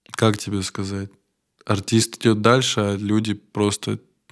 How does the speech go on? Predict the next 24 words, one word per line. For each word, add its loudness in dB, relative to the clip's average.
не 2
воспринимают, 4
чё 0
он 0
дальше 0
делает. 2
Я 6
знаю 6
людей, 4
которые 0
говорят, 2
что 0
Обладает 2
закончился 0
в -4
две -4
тысячи -2
семнадцатом-восемнадцатом. -2
Типа 2
он 4
стал 0
делать 2
минималистичную 2
музыку, 2